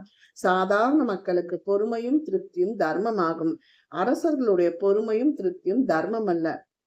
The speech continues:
சத்திரியனுக்கு கடமை எப்போதும் வெற்றியை தேடுவதே ஆகும். தர்மமாயினும் சரி, அதர்மமாயினும் சரி, ஜெயத்தை தேடுவதே அரசன் தொழில் என்று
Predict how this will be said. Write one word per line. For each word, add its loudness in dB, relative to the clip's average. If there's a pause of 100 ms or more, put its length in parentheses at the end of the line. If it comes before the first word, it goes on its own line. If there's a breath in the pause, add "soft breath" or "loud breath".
சத்திரியனுக்கு 0
கடமை 0
எப்போதும் 0 (720)
வெற்றியை 2
தேடுவதே 2
ஆகும். -4
தர்மமாயினும் 2
சரி, 0 (180)
அதர்மமாயினும் 2
சரி, -4 (120)
ஜெயத்தை 0 (200)
தேடுவதே 0
அரசன் -2
தொழில் 2 (400 soft breath)
என்று 4